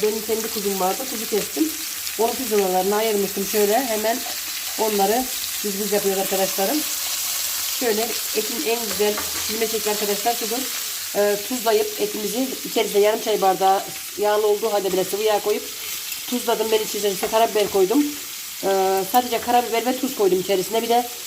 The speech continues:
şöyle benim kendim, e, toplayıp kuruttuğum dağ kekiğim var. Dağ kekiğinden içerine ovaladım arkadaşlar. Şöyle gördüğünüz gibi içerisine dağ kekiği ovaladım.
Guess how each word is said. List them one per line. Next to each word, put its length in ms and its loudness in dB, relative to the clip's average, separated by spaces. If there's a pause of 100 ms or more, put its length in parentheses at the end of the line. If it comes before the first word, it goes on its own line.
(140)
şöyle 220 6
benim 160 0
kendim, 260 -2 (360)
e, 60 4
toplayıp 420 0
kuruttuğum 480 -2
dağ 200 8
kekiğim 340 0
var. 160 2 (460)
Dağ 200 4
kekiğinden 380 -2
içerine 300 2
ovaladım 420 2
arkadaşlar. 520 0 (720)
Şöyle 220 4
gördüğünüz 440 2
gibi 100 -4
içerisine 420 -2
dağ 140 0
kekiği 260 0
ovaladım. 380 4